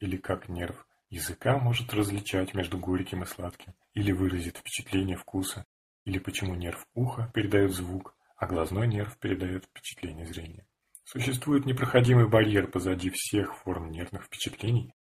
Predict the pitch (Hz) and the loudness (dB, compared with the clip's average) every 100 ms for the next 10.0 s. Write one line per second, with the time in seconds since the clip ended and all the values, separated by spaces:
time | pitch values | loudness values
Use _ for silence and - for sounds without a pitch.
0 | _ 104 120 120 117 117 - 110 127 107 | _ 0 4 4 4 -2 2 4 6 4
1 | - 104 95 90 - _ 131 143 117 98 | 2 -2 -2 -6 -14 _ 0 4 4 4
2 | 90 - - - _ - 107 101 95 101 | -2 -2 -8 -10 _ -2 2 2 2 0
3 | 117 113 104 92 87 - - 95 113 104 | 2 2 0 -4 -6 -4 -2 -2 0 -2
4 | 92 85 80 - 85 85 82 - 85 - | -4 -4 -6 -2 -2 -2 -8 -10 -8 -8
5 | 92 - 82 78 76 - _ _ _ _ | -8 -6 -6 -6 -12 -18 _ _ _ _
6 | _ 113 - 95 92 107 117 123 - _ | _ -4 -2 -2 0 2 2 -2 -12 _
7 | 110 101 101 101 113 110 107 101 92 - | 0 4 4 6 4 2 -2 4 2 2
8 | - 87 85 85 - 85 - 87 85 82 | -8 -8 -6 -6 -8 -10 -6 -4 -4 -8
9 | 85 85 80 80 - 78 90 110 104 | -10 -10 -10 -14 -12 -10 -4 -2 -4